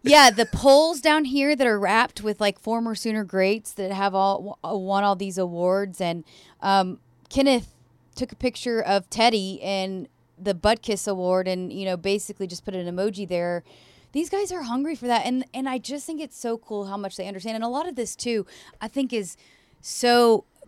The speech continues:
big that Mike Stoops was here when a lot of these former Sooner greats coached here because, you know,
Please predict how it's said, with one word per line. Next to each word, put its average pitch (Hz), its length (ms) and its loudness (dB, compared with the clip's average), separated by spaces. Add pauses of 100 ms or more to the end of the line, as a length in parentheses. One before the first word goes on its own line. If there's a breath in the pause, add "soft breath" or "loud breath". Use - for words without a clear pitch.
(160)
big 214 460 2
that 185 200 -2
Mike 202 380 -4
Stoops - 720 -6
was 185 180 -8 (200)
here 208 300 -4
when 180 220 -6
a 175 60 -2
lot 175 220 -2
of 165 60 -14
these 170 440 -12
former 180 320 -8
Sooner 170 300 -8
greats 156 440 -6
coached - 440 -8
here 160 140 -8
because, 185 540 -6 (540 soft breath)
you 214 100 -4
know, 190 360 2